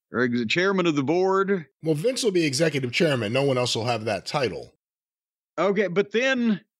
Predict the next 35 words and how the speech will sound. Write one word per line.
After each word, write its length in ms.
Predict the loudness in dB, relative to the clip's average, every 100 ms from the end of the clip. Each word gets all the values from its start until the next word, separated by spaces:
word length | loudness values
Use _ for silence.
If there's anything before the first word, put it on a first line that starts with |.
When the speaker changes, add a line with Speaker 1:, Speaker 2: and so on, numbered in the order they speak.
| _ _ _ _ _ _ -4
Speaker 1:
Nick 340 | 0 0 -2
Khan 520 | -2 0 2 2 2
is 200 | 2 0
underneath 640 | 0 0 0 0 0 -2 -2
that 280 | 0 0 0
as 200 | -2 -2
the 100 | -6
president 600 | 0 0 2 2 0 0
of 160 | -2
the 80 | 0
W 320 | 0 0 0
W 420 | 0 0 2 2
E, 40 | 2
and 140 | 0
Dana 280 | 0 2 2
White 560 | 2 0 2 0 0 0
is 160 | 0
the 100 | 0
president 520 | -2 0 0 0 0
of 20 | 0
the 80 |
U 200 | 0 2
F 120 | 0 -2
C. 400 | -4 -2 0 0
That 200 | 0 0
means 280 | 0 0
to 80 | -2
tell 280 | -2 0 2
me 480 | 2 2 2 0 -2 _ _ _ _ _ _ _
that 200 | -4 -2
Dana 380 | 0 0 2 2
is 300 | 2 0 0
not 220 | 0 0
as 140 | 0 0
im-, 200 | -2